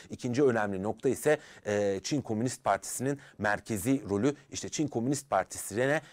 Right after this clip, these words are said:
meydan okuyan unsurlar da artık önümüzdeki dönemde Hong Kong'da yer alamayacaklar. Gelinen noktada Hong Kong'da sokaklar oldukça sakin, kutlamalar vardı. Çin Cumhurbaşkanı Xi Jinping özel bir tren seferiyle Hong Kong'a gitti.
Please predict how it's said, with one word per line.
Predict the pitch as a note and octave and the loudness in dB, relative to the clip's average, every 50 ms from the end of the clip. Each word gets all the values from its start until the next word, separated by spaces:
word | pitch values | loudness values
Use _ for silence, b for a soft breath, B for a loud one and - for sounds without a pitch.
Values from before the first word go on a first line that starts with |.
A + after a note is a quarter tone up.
| B - | B -6
meydan | G#2+ G#2+ G#2 G2+ A#2 C#3+ C#3 C#3 | -2 0 2 4 6 4 4 4
okuyan | - C#3+ - - G#2+ G2 F#2 - | -2 -10 -6 -4 -4 -4 -4 -4
unsurlar | - A#2 A2 A2 - A2 G2 F#2+ F2+ F2 E2+ | -2 -2 -2 -2 -2 0 2 4 4 4 6
da | C#3 D3 D3 B B B | 6 6 6 B B B
artık | B - A2 G#2 - - C3 - - | B 4 4 4 4 0 -4 -4 -2
önümüzdeki | A2 G#2 G#2 G2+ F2+ F#2+ G2+ - - G2+ - | -2 0 0 0 -2 -2 -2 -2 -4 -6 -2
dönemde | - A2 G2+ F#2 F2+ F#2 F2+ C3+ C3+ C3+ B B B - | -2 0 0 0 0 2 2 2 2 2 B B B 0
Hong | - C3+ A2 - | 2 2 2 2
Kong'da | A2 G2 F#2 - - C#3 C#3 C#3 - - G2+ | 0 -2 -2 0 4 6 6 6 6 4 4
yer | F#2+ A2+ B2 C3+ - - | 6 6 6 6 6 4
alamayacaklar. | A2+ A2+ A#2 A2 G2 F#2 E2+ E2+ F2+ - - D3 D#3+ B B B B B | 4 4 4 4 2 0 -2 -2 -4 2 6 6 6 B B B B B
Gelinen | A2+ B2 B2 C#3+ E3 F3+ E3+ C#3+ | 0 2 2 2 2 2 2 2
noktada | B2 A2+ - - A2 F#2 G#2+ D3 D#3 B B B B | 0 0 0 -2 -2 4 6 6 6 B B B B
Hong | - D3+ D3 B2 | 6 6 6 6
Kong'da | - A2 G2 F#2 - D3 D3 | 4 0 -2 2 4 4 6
sokaklar | - - A#2 - - F#2+ - - C3 C#3 C#3+ - | 6 4 2 2 2 0 4 6 6 4 6 4
oldukça | C3 A#2+ A2 G#2 A2 A2 - - G2+ | 2 2 2 2 0 -2 -2 -4 -4
sakin, | - - G#2+ G2 - - G3 - | 0 0 0 2 2 2 0 0
kutlamalar | - - - - C3 A#2+ B2 B2 C3 B2+ A#2+ | -2 -4 4 4 6 6 8 10 10 10 10
vardı. | G2 G2 F2 F2 F2 G2+ D#3 D#3 B B B B - | 8 6 4 4 6 6 6 6 B B B B -4
Çin | - C#3+ C3+ A2+ | 0 0 2 2
Cumhurbaşkanı | G#2+ B2+ A2 G2 G#2+ G2+ G#2+ G2 - - - G#2+ A2 | 2 0 -2 -2 2 4 4 4 4 0 -6 -6 -6
Xi | G2 - A#2 G2+ F#2+ | -6 -6 -6 -6 -4
Jinping | - C3+ B2+ - C#3 C#3+ C#3+ B B B B - | -2 -4 -2 -2 -2 -2 -2 B B B B -4
özel | B2+ A#2 G#2 D3 C#3 B2+ G#2+ | -2 2 4 4 4 4 2
bir | A2 G#2+ | -2 -4
tren | - - A2+ A#2 A#2 A2+ | -4 -2 0 0 0 0
seferiyle | - - G#2 - A2+ G2 G#2 G#2 G2+ | -2 -4 -4 -4 -4 -2 0 0 2
Hong | F#2 G#2+ A2+ G#2 - | 2 2 2 2 2
Kong'a | - G#2+ G2+ - A#2+ | 0 -2 0 0 -2
gitti. | A2 F#2 F#2+ - - - D3 D#3 | -4 -4 -4 -6 -2 0 0 0